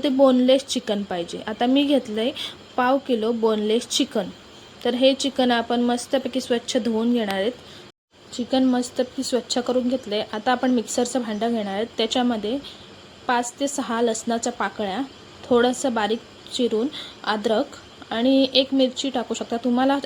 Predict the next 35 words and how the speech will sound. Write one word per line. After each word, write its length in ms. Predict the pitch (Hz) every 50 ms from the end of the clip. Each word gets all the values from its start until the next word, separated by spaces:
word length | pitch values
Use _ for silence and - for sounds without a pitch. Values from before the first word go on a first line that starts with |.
| 277
जास्त 300 | 254 233 240 240 - -
तिखट 320 | 277 - - - 294 269 294
हवं 100 | 285 285
असेल 180 | 277 302 269
तर 60 | 294 277
तुम्ही 200 | 294 277 285 269
दोन 180 | 262 262 254
मिरच्या 280 | 254 254 247 - 269 247
पण 120 | 254 254
टाकू 260 | 240 226 202 - 214
शकता, 400 | 214 - 190 - - - 233 269 294 - - - - - -
पण 120 | 240 247
रुद्र 300 | 226 247 240 208 247 262 254 -
खात 140 | - 233 233 -
नाही 120 | 262 254 240 -
तिखट 260 | 226 214 - 214 247 - -
म्हणून 220 | 233 233 247 247
आम्ही 200 | 240 240 247 262
कमी 260 | 262 277 247 247 247
मिरच्या 320 | 247 233 208 - - 196 190
टाकल्या. 340 | 180 175 - 185 185 262 311 - - - - - _ _ _ _ _ - - - - -
आता 260 | 220 - - 269 269
आपण 360 | 269 262 240 - 240 233 254
मगाशी 440 | 262 254 226 220 220 240 - - 254 -
जी 200 | - 269 262 247 240 - -
पेस्ट 400 | 247 240 262 - - - - -
केली 320 | 247 202 196 202 208 226
अद्रक, 500 | - 202 214 208 202 226 240 247 247 -
लसूण 280 | 226 220 220 - 247 240
आणि 120 | 226 233
मिरचीची 600 | 226 220 202 208 - - - - 208 - 208 226 247 -
ती 60 | 254
चिकनवरती 800 | - - 233 - 240 233 233 240 240 240 233 - - 262 277 302 - - - - - - - - - - -
टाकणार 380 | 202 190 - 214 196 185 185
आहेत. 120 | 196 220